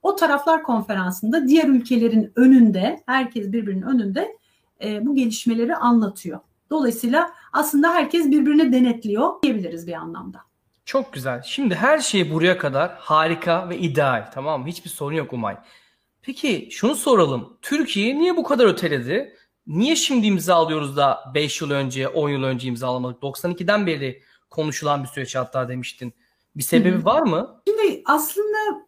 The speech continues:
Speaker 1: haklı bir sebebi var Türkiye'nin bunu imzalamayı ötelemekte ama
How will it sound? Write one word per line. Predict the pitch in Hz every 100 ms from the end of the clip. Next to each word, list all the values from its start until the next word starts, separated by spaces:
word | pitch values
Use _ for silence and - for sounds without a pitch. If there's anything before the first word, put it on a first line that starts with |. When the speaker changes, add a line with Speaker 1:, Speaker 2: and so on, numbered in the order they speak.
| -
Speaker 1:
haklı | - 339 349 415
bir | 339
sebebi | 330 - 311 320 339
var | 311 226 202 - _
Türkiye'nin | - 202 190 208 196 214 302 -
bunu | 214 233 240 240 240
imzalamayı | 233 208 233 233 220 226 226
ötelemekte | - 214 240 214 202 202 - 285 320
ama | - 339 349 320